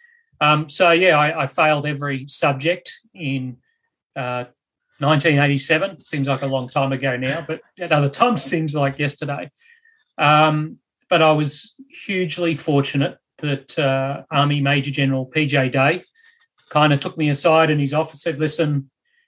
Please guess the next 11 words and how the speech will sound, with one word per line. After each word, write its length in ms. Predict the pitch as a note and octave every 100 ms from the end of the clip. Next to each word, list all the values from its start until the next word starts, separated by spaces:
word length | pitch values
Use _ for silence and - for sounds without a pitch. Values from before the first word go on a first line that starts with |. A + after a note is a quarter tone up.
| _ -
you 80 | E3
really 200 | G#3+ E3
haven't 240 | D3+ F#3
had 160 | C#3+ D#3
a 40 |
very 280 | C#3+ F3 A3
<laughs> 120 | -
successful 580 | A3+ - E3+ D#3 E3 D#3
academic 560 | D#3+ D#3+ D#3 E3+ D3+ -
beginning, 520 | C3+ E3+ E3+ B2+ C3 _ _ _ _
but 260 | - C#3+